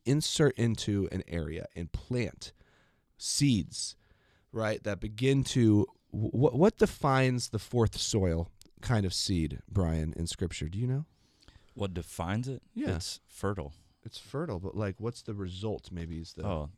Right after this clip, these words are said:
Speaker 2: thirty, sixty, a hundredfold?
Speaker 1: Yeah, multiplication of,
Speaker 2: Yeah, yeah.
Speaker 1: uh, is actually, like, something that is exponentially going forth, going
Speaker 2: Oh.
Speaker 1: outward. And that's the idea of planting versus extracting. So we use that language very specifically. When we're disciple making within the movement pathway,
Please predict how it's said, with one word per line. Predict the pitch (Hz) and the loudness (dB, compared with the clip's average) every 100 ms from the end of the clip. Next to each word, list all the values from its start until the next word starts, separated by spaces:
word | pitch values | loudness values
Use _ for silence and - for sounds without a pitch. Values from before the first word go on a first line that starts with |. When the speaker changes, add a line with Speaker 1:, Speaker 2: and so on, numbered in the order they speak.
| - | -6
Speaker 2:
thirty, | 90 87 85 | -4 -2 -4
sixty, | - 85 - | -8 -10 -8
a | 78 | -6
hundredfold? | 82 85 78 85 92 98 | -6 -6 -8 -8 -8 -8
Speaker 1:
Yeah, | 113 - | -10 -10
multiplication | 92 107 - 120 - 143 - 85 | -8 -8 -8 -10 -8 -10 -8 -10
of, | - 90 | -6 -4
Speaker 2:
Yeah, | 82 76 | -2 -2
yeah. | 71 | -2
Speaker 1:
uh, | 104 - | -4 -6
is | 98 | -4
actually, | 101 - 110 98 | -4 -4 -4 -2
like, | 92 90 - - - - - | 0 -2 -4 -20 -20 -20 -8
something | - 143 143 | -2 0 2
that | 113 - | 2 2
is | 104 104 - | 0 0 0
exponentially | - 117 - 113 113 - 113 107 101 - | 0 0 0 2 2 0 0 2 0 0
going | 113 101 98 | 2 2 0
forth, | 87 - 107 90 - - - _ - | -4 -8 -2 -2 -4 -12 -20 _ -10
going | 117 110 101 | -4 -4 -4
Speaker 2:
Oh. | 78 | -6
Speaker 1:
outward. | 92 101 - 80 78 92 _ - - _ | -6 -6 -6 -8 -8 -10 _ -20 -20 _
And | - | -2
that's | 120 143 | 0 2
the | 175 | 4
idea | 143 127 110 | 4 6 4
of | - | 2
planting | - 117 113 104 95 | 0 -2 0 -2 0
versus | 101 95 92 | -2 -2 -6
extracting. | 80 - 87 85 - - | -8 -8 -8 -8 -10 -10
So | 98 | -8
we | 98 | -6
use | 131 151 | -4 -2
that | 127 | -4
language | 95 101 98 90 85 | -2 -4 -4 -6 -6
very | 90 | -6
specifically. | 90 - - - 95 87 80 | -6 -8 -6 -6 -6 -6 -4
When | 80 95 | -2 0
we're | 110 | 0
disciple | 120 113 - 120 117 120 | 0 -2 0 2 2 0
making | 104 95 95 90 | 0 0 -2 -2
within | 90 101 | 0 0
the | 95 | 2
movement | 92 104 101 - | 2 2 0 -2
pathway, | - 113 104 - 64 | 0 0 -2 -4 -6